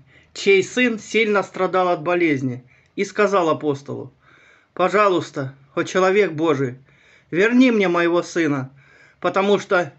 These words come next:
недужен он телом". И, сказав это, он горько заплакал. А блаженный апостол, оттерший его щеки и погладив его по голове, говорит: "Мужайся, дитя,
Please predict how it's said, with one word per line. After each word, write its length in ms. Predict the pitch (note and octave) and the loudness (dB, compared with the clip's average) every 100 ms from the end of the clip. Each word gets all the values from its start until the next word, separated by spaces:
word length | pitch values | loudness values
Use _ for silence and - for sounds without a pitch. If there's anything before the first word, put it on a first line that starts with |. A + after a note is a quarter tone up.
| _ | _
недужен 560 | F3+ F3+ G3+ G3 F3+ | -2 0 0 0 0
он 160 | E3 D#3+ | -2 -4
телом". 560 | - F3+ D3 C3 C3 - _ _ _ _ _ _ - - | -2 0 0 -2 -6 -12 _ _ _ _ _ _ -20 -4
И, 100 | E3 | -4
сказав 460 | - D#3 F#3 G3+ | -2 -2 2 2
это, 240 | G3 F#3 E3+ | 2 0 -2
он 160 | D#3 | 0
горько 320 | D#3 G#3+ F#3+ | 2 2 2
заплакал. 640 | E3 D#3 C#3+ B2+ B2 A#2 C3 _ _ _ _ _ _ _ _ | -2 -2 -2 -4 -6 -14 -18 _ _ _ _ _ _ _ _
А 100 | D#3+ | 0
блаженный 540 | E3+ F#3 G#3+ G3+ G3 | 2 2 2 2 0
апостол, 580 | F3+ A3+ G#3+ - C#3+ C3+ - _ _ - - - | 0 2 0 0 -4 -4 -12 _ _ -20 -20 -12
оттерший 540 | - E3+ G#3+ G#3+ - F#3 | -6 -4 0 0 2 2
его 180 | F3 | 2
щеки 560 | F3 - A3+ G#3+ C#3+ B2+ - | 0 2 4 4 0 -6 -6
и 100 | - | -4
погладив 500 | F#3+ F3+ G3 F#3 E3+ | 0 2 2 2 2
его 180 | D#3+ D#3 | 0 -2
по 160 | D3+ | -2
голове, 440 | D#3+ D3+ D#3 D#3 G#3+ | -2 0 0 2 2
говорит: 580 | F3 F#3+ G3+ F#3 B2+ - _ _ _ _ _ | 2 2 2 2 -2 -8 _ _ _ _ _
"Мужайся, 540 | F#3+ F#3+ A3 G#3 - | -4 2 2 2 0
дитя, 540 | E3 D#3 D#3 D#3 C3 | -2 -2 -2 -2 -2